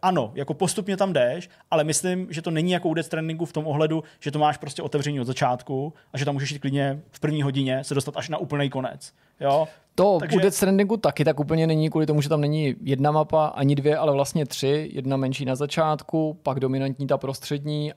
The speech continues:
Speaker 2: a relativně malá na konci.
Speaker 1: Jasně.
Speaker 2: Tam právě to kouzlo, co mi možná i tehdy tak jako učarovalo v tom Death Strandingu, kromě příběhu a řady jiných věcí, spočívá v tom,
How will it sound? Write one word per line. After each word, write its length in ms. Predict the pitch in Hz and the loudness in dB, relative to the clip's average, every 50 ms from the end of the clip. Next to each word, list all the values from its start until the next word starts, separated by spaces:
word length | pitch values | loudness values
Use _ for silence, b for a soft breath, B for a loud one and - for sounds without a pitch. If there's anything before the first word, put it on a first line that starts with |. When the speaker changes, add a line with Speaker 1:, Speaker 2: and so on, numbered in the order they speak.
| - | -6
Speaker 2:
a 100 | 147 143 | -4 -2
relativně 520 | 135 139 135 139 139 - 143 139 139 143 139 | 0 2 2 2 0 0 -2 -4 -4 -2 -2
malá 280 | 147 147 147 147 151 | -2 0 0 0 0
na 100 | 147 139 | 0 -2
konci. 680 | - - 143 139 139 139 - - - 139 139 139 147 156 - b b | -4 -4 -4 -4 -4 -4 -4 -4 -2 -2 -2 -2 -2 -4 -6 b b
Speaker 1:
Jasně. 300 | b 110 - - 135 123 120 | b -8 -6 -4 -4 0 0
Speaker 2:
Tam 180 | 156 151 151 | 0 0 2
právě 340 | 143 175 180 175 175 180 190 | 2 2 2 2 2 2 0
to 120 | - - - | 0 -2 -2
kouzlo, 680 | - 156 143 143 143 135 131 147 147 147 151 170 180 - _ _ | 0 0 0 2 0 -2 0 2 2 2 2 2 -2 -4 _ _
co 160 | - - 147 | -8 -4 -4
mi 100 | 135 147 | -2 -2
možná 440 | 147 143 143 131 135 151 147 143 147 | -2 -2 -2 -2 -2 -2 -2 -2 -2
i 140 | 131 151 151 | -4 -8 -6
tehdy 340 | - 147 139 139 135 143 143 | -4 -2 0 0 0 -2 -2
tak 160 | 151 151 151 | -4 -4 -4
jako 180 | 151 143 175 | -4 -6 -6
učarovalo 460 | 175 170 - - 147 139 139 139 143 135 | -8 -8 -4 -2 0 0 2 0 0 -2
v 40 | |
tom 160 | - 156 143 139 | -4 -4 -4 -4
Death 140 | 139 131 | -4 -4
Strandingu, 540 | - - 143 143 143 139 143 139 135 135 135 | -6 -6 -6 -4 -2 -2 -2 -4 -4 -6 -4
kromě 280 | 139 147 135 135 139 139 | -2 0 2 2 2 0
příběhu 400 | - - 135 123 131 131 139 143 | -2 -4 -4 0 2 2 4 4
a 40 | 139 | 2
řady 200 | 143 143 139 147 | 2 0 0 -2
jiných 200 | 143 139 143 143 | -2 0 0 -2
věcí, 320 | 139 139 - - 151 147 | -2 -4 -4 -4 -4 -4
spočívá 600 | 139 - - 151 135 - - 156 147 165 170 180 | -4 -4 -2 -4 -2 -2 -2 0 2 2 2 2
v 80 | 165 - | 0 -2
tom, 400 | - - 131 131 131 135 147 160 | 0 0 2 2 2 0 0 -4